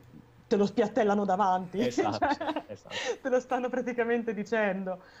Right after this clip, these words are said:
Speaker 1: però appunto non lo so, mm, ti ripeto, n-, non mi convince appieno, mi intriga. Mi intriga, voglio vedere come, <laughs> dove vanno a parare.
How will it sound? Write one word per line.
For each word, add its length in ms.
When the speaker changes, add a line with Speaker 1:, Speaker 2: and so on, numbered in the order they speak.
Speaker 1:
però 220
appunto 640
non 160
lo 120
so, 460
mm, 300
ti 100
ripeto, 320
n-, 300
non 140
mi 80
convince 500
appieno, 500
mi 120
intriga. 640
Mi 80
intriga, 420
voglio 260
vedere 260
come, 460
<laughs> 160
dove 160
vanno 240
a 40
parare. 680